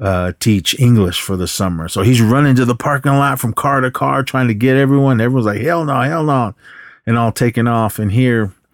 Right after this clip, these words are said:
Mister Shoop and his girlfriend, I think her name was Tina or something, I can't remember her name.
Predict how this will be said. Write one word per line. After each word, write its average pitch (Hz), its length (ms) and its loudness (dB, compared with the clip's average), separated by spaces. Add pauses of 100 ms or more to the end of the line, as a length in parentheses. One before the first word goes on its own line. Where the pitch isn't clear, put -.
(440)
Mister 123 280 0
Shoop 139 400 2
and 107 100 2
his 98 140 2
girlfriend, 98 840 -2
I - 400 -20
think 113 140 -10
her 110 80 -6
name 90 180 -6
was - 140 -12
Tina 107 560 -4
or 95 80 -12
something, 92 260 -8
I 90 60 -6
can't 87 180 -10
remember 82 240 -8
her 85 80 -10
name. 87 280 -8